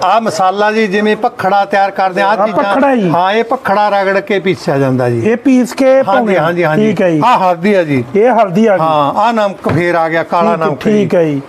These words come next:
Speaker 1: ਇਸ ਤਰ੍ਹਾਂ ਕਰਕੇ ਸਾਰੀਆਂ ਚੀਜ਼ਾਂ ਨੇ
Speaker 2: ਸਾਰੀਆਂ
Speaker 1: ਜਿਵੇਂ ਕਿ
Speaker 2: ਚੀਜ਼ਾਂ ਯਾਨੀ ਕਿ ਵਿੱਚ
Speaker 1: ਹਾਂ,
Speaker 2: ਪੈਂਦੀਆਂ
Speaker 1: ਵਿੱਚ
Speaker 2: ਨੇ।
Speaker 1: ਪੈਂਦੀਆਂ ਨੇ ਜੀ।
Speaker 2: ਠੀਕ ਆ, ਤੁਸੀਂ ਦੇਖ ਸਕਦੇ ਹੋ ਬਾਈ,
Speaker 1: ਹਾਂਜੀ।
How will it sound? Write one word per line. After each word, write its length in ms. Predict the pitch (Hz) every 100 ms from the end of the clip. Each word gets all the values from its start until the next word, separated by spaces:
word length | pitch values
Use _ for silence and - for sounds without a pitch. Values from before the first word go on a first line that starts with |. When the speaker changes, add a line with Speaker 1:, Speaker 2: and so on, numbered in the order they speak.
| -
Speaker 1:
ਇਸ 100 | 208
ਤਰ੍ਹਾਂ 240 | - 240 220
ਕਰਕੇ 480 | 226 220 240 233 214 - -
ਸਾਰੀਆਂ 400 | - 196 233 285
ਚੀਜ਼ਾਂ 340 | 233 226 226 226
ਨੇ 100 | 220
Speaker 2:
ਸਾਰੀਆਂ 240 | 240 285
Speaker 1:
ਜਿਵੇਂ 180 | 339 330
ਕਿ 140 | 302
Speaker 2:
ਚੀਜ਼ਾਂ 240 | 247 277 277
ਯਾਨੀ 200 | 277 269
ਕਿ 100 | 277
ਵਿੱਚ 220 | 254 180
Speaker 1:
ਹਾਂ, 80 | 185
Speaker 2:
ਪੈਂਦੀਆਂ 360 | 262 214 220
Speaker 1:
ਵਿੱਚ 180 | 202 170
Speaker 2:
ਨੇ। 60 | 214
Speaker 1:
ਪੈਂਦੀਆਂ 360 | 214 156 151
ਨੇ 100 | 139
ਜੀ। 80 | 131
Speaker 2:
ਠੀਕ 460 | 165 226 220 196 214
ਆ, 200 | 226 285
ਤੁਸੀਂ 300 | 277 247 254
ਦੇਖ 280 | 220 214
ਸਕਦੇ 220 | 233 226 240
ਹੋ 40 |
ਬਾਈ, 200 | 240 269
Speaker 1:
ਹਾਂਜੀ। 320 | 285 285 120